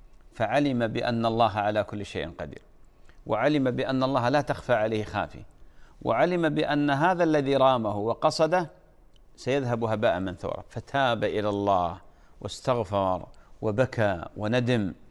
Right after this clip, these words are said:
ثم بدأ يعبد الله. فكلما مر على مجلس أثنوا عليه خيراً، سبحان الله العظيم، أثنوا عليه خيراً، قالوا: "فلان اللهم بارك، فلان ما شاء الله".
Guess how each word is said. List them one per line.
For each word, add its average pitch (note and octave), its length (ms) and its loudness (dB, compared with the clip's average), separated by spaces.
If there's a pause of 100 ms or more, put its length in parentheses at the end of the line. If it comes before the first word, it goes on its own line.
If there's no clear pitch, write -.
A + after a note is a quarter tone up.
(380)
ثم A2+ 240 -2
بدأ A2+ 320 2
يعبد G#2+ 380 0
الله. A#2 360 2 (520)
فكلما D#3 680 0
مر D3 300 0
على B2+ 380 4
مجلس D#3+ 580 -2 (380)
أثنوا B2 380 0
عليه G#2 260 0
خيراً، F2 320 -4 (100)
سبحان - 440 0
الله E3 240 4
العظيم، D#3 420 4 (500)
أثنوا D#3+ 320 0
عليه C3+ 240 4
خيراً، A2+ 360 0 (400)
قالوا: A#2 260 0
"فلان A#2 380 -2
اللهم G2+ 440 0
بارك، E2+ 380 -2
فلان A2 480 0
ما G2+ 120 -4
شاء G#2 260 0
الله". A2+ 360 4